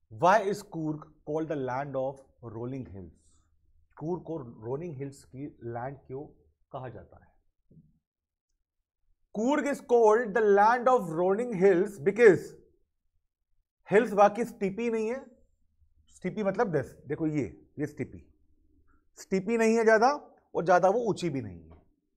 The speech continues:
नॉर्मल है। उसके बावजूद then there are rain forest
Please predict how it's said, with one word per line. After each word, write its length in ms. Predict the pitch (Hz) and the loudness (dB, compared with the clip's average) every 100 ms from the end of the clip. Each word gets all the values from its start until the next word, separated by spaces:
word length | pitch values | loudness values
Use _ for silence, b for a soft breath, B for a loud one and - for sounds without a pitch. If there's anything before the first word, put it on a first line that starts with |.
| _ _ _ _ - | _ _ _ _ -10
नॉर्मल 280 | 165 170 131 | -4 -4 -4
है। 200 | 82 _ _ _ _ _ _ _ _ _ _ _ _ _ _ _ _ _ _ _ _ - | -10 _ _ _ _ _ _ _ _ _ _ _ _ _ _ _ _ _ _ _ _ -16
उसके 240 | 147 - | -10 -2
बावजूद 560 | 185 196 185 269 240 110 | 4 4 4 0 -2 -2
then 160 | 156 156 | -6 -4
there 200 | 147 143 | -2 0
are 480 | 143 143 - 120 113 | 4 2 0 -8 -6
rain 240 | 151 165 | -4 -2
forest 420 | 175 202 240 - | 0 0 -2 -8